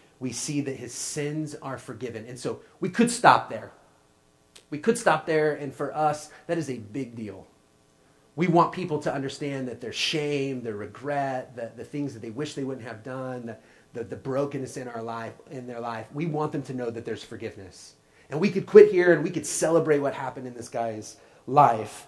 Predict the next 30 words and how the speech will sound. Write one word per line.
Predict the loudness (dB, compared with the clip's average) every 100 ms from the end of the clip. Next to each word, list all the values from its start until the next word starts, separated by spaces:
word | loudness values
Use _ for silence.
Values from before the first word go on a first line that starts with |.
| -20 -16
But | 6
then | 8 10
you | 6
had | 0 -2
the | 0
religious | -2 0 0 0 -2 -8
leaders. | -10 -10 -12 -14 -18 -20 _ _ _ _ _ _ _ _ 0
Verse | 0 0
twenty-one, | -4 -2 -2 -4 -6
it | -4
says, | -6
"The | -4
Pharisees | -6 -4 2 2 0 -6 -6 -6
and | -6
the |
teachers | -8 -10 -4 -4 -2
of | -4
the |
law | -2 -2 -2
began | -2 -6 -4
thinking | -2 -2 -4
to | -4
themselves, | -6 -6 -6 -6 -10 -20 -20 -20
'Who | 4 6
is | 6 12
this | 12 12
fellow | 4 2
who | 2 0
speaks | -4 -4 -6
blasphemy? | -10 -2 0 0 -4 -6 -6 -6 -10